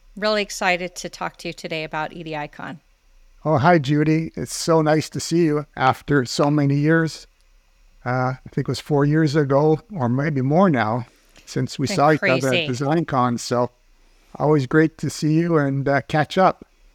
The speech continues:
Speaker 1: I know. So last year I was there, but I never, I was podcasting and never got out of my booth. I didn't see anyone. It was horrible. So this year, I promise,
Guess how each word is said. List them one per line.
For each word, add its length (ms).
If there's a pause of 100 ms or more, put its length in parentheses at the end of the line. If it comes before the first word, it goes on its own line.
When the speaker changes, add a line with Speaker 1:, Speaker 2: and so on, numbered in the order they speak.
(600)
Speaker 1:
I 100
know. 240
So 220
last 400
year 100
I 40
was 200
there, 400
but 180
I 140
never, 580
I 100
was 160
podcasting 680
and 100
never 220
got 180
out 100
of 60
my 140
booth. 260
I 80
didn't 200
see 180
anyone. 560
It 100
was 200
horrible. 500
So 240
this 340
year, 100
I 100
promise, 720